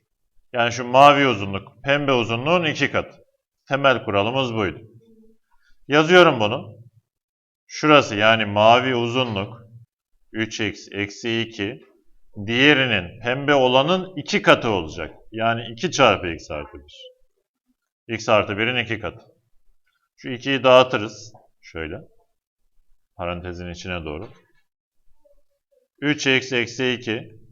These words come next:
eşittir ikiyi dağıtıyorum içeriye. İki x, iki ile biri çarpıyorum. Artı iki. Şimdi iki x'i sola, eksi ikiyi ise sağ tarafa doğru yolluyorum. Direkt yapalım işlemleri. Üç x'ten iki x çıkardım.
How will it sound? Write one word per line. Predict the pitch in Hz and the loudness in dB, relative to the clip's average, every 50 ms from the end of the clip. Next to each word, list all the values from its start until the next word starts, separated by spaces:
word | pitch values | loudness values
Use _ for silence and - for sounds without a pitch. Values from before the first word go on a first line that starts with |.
| _ _ _ - | _ _ _ -8
eşittir | 120 120 - 135 123 123 131 117 | -6 -4 -4 -6 -6 -4 -4 -4
ikiyi | 120 123 - - 143 147 139 | -4 -4 -4 -4 -4 0 2
dağıtıyorum | 151 147 147 147 147 147 143 127 117 110 | 4 6 6 6 4 2 2 2 0 -2
içeriye. | 104 - - 107 98 98 98 104 123 156 165 - - - - _ _ _ _ _ _ _ _ _ _ _ | -4 -4 -4 -4 -2 -2 -2 -2 -2 -2 -6 -10 -16 -20 -20 _ _ _ _ _ _ _ _ _ _ _
İki | 120 120 117 113 135 123 110 | -14 -14 -10 -6 -4 -2 -2
x, | 95 - - 117 | -2 -4 -8 -10
iki | 110 104 - 131 | -12 -8 -4 -4
ile | 131 120 123 120 107 | -2 0 0 0 0
biri | 117 110 120 113 | 0 0 -2 -2
çarpıyorum. | - 123 110 101 92 - 92 90 92 101 139 175 190 - _ _ _ _ _ _ _ _ _ - | 0 0 0 0 0 -2 -4 -4 -4 -4 -6 -8 -12 -16 _ _ _ _ _ _ _ _ _ -4
Artı | 113 113 107 101 - - - | -2 0 0 0 -2 -4 -8
iki. | 82 82 - - - _ _ _ _ _ _ _ _ _ _ _ _ _ _ _ _ _ _ | -10 -12 -12 -14 -20 _ _ _ _ _ _ _ _ _ _ _ _ _ _ _ _ _ _
Şimdi | - - 156 156 147 139 | -14 -10 -6 -4 -4 -4
iki | 123 123 120 123 - 170 170 170 | -4 -6 -8 -6 -2 0 2 2
x'i | 156 - - 147 | 0 -2 -4 -6
sola, | - - - 151 156 151 143 131 147 185 - - - - - - - _ _ _ 139 | -6 -4 0 2 4 6 6 6 6 4 -2 -8 -16 -20 -20 -20 -20 _ _ _ -6
eksi | 147 147 139 - - 160 160 156 | -6 -6 -6 -4 -4 -2 -2 0
ikiyi | 151 156 160 165 165 160 151 135 | -2 -2 0 0 2 2 2 2
ise | 117 120 165 165 | 0 0 -2 -2
sağ | 165 - 156 151 147 | 2 6 6 6 8
tarafa | - 143 127 117 117 117 | 6 6 4 4 2 0
doğru | 120 120 123 160 | 0 0 2 2
yolluyorum. | 165 147 143 139 139 127 101 101 - - - - - - - - - - - - - _ - - - - _ _ _ _ _ _ _ - | 2 2 2 2 2 0 0 -2 -4 -8 -14 -20 -20 -20 -20 -20 -20 -20 -20 -20 -20 _ -20 -20 -20 -20 _ _ _ _ _ _ _ 2
Direkt | 170 175 170 170 175 | 4 6 6 6 6
yapalım | 165 143 165 165 165 160 | 4 6 6 4 4 4
işlemleri. | 156 - - 131 113 107 107 113 127 | 0 -2 -2 -2 -2 -2 -2 -2 -2
Üç | 151 151 - | -2 -2 -2
x'ten | 160 147 - - 147 143 | -4 -4 -4 -4 -4 -4
iki | 143 139 - 147 | -4 -4 -2 -2
x | 135 120 - | -4 -4 -6
çıkardım. | - - - 117 104 98 90 90 87 76 76 | -10 -6 -2 0 0 0 0 -2 -6 -10 -12